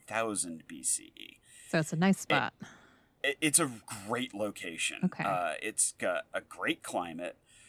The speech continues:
Speaker 1: fertile land, a really cool river that goes through it. You got your forests to the southwest, and it's all nestled in a nice, cozy basin.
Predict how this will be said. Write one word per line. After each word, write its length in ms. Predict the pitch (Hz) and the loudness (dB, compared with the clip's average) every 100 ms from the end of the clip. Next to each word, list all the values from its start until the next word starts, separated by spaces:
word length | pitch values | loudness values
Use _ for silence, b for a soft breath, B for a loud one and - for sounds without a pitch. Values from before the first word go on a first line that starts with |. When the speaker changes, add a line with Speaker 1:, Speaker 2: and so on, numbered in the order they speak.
| b b _ | b b _
Speaker 1:
fertile 640 | - - 143 139 165 151 | -8 -4 0 0 0 -2
land, 520 | 131 135 135 139 151 117 - | -2 -2 -4 -6 -10 -8 -4
a 100 | 101 | -2
really 280 | 92 117 139 | -2 -2 -4
cool 280 | - 135 90 | -4 -4 -2
river 320 | 107 131 160 | -2 -2 -4
that 100 | 139 | -4
goes 280 | 165 156 143 | -2 0 0
through 300 | 151 147 160 | 0 -4 -4
it. 60 | 92 | -4
You 120 | 101 | -2
got 180 | 95 - | -2 -4
your 80 | 90 | -6
forests 580 | - - 120 135 - - | -8 -4 -2 0 0 0
to 140 | - | -4
the 100 | - | -2
southwest, 640 | - 131 123 - 113 120 - | 2 4 4 2 2 2 0
and 100 | 90 | -2
it's 140 | 80 - | -4 0
all 200 | 117 127 | 0 0
nestled 440 | 113 110 - 110 90 | 0 0 0 -2 -4
in 100 | 85 | -4
a 60 | |
nice, 380 | 80 104 127 - | -4 -2 0 0
cozy 520 | - 117 107 98 95 - | -2 -6 -4 -4 -6 -8
basin. 480 | 98 82 - - | -6 -2 -2 -4